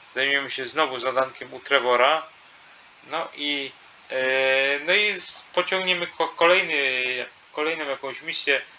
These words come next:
z wątku fabularnego od Trevora.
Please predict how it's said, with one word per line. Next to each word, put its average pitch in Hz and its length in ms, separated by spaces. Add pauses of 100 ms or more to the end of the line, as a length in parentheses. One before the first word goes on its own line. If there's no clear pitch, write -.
(300)
z - 100
wątku 143 400
fabularnego 139 880 (560)
od - 300
Trevora. 135 640